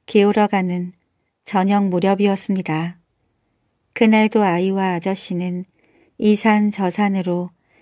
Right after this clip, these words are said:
삼두팔쪽 혀를 찾아다녔으나 아무 소득 없이 피곤한 몸으로 집에 돌아가고 있었습니다. 그때 농부 한 사람과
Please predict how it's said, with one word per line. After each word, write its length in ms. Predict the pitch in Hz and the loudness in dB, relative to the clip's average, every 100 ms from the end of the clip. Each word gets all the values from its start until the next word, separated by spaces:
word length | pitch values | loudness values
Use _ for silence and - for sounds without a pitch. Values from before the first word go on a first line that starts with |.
| _ | _
삼두팔쪽 1000 | - 247 226 226 233 220 226 214 226 214 | -2 2 4 4 2 2 -2 0 -2 -2
혀를 360 | 226 208 202 202 | -2 -2 -2 -4
찾아다녔으나 1160 | 220 214 220 208 175 170 180 - 170 165 165 170 _ _ _ _ _ | -4 -2 0 -2 -2 -4 -6 -6 -4 -4 -6 -10 _ _ _ _ _
아무 340 | 190 196 214 | 0 2 2
소득 380 | 214 226 226 220 | 2 2 2 0
없이 600 | 202 - - - 180 180 - _ _ _ _ | -2 -4 -10 -6 -6 -6 -12 _ _ _ _
피곤한 580 | - 226 226 220 214 202 | 2 4 4 4 2 0
몸으로 640 | 175 175 185 180 175 175 _ _ _ _ | -2 -2 -4 -4 -6 -6 _ _ _ _
집에 360 | - 220 214 208 | 0 2 4 2
돌아가고 640 | 208 190 214 214 180 170 | 2 0 2 0 -2 -2
있었습니다. 880 | 165 - 185 - 180 165 160 170 170 _ _ _ _ _ _ _ _ _ _ | -4 -2 -6 -4 -6 -4 -6 -6 -12 _ _ _ _ _ _ _ _ _ _
그때 420 | 233 220 233 220 | 0 4 4 4
농부 360 | 190 196 190 | 2 -2 -2
한 180 | 214 220 | -2 -2
사람과 720 | 214 214 202 196 185 180 180 | -2 -2 -2 -4 -4 -4 -4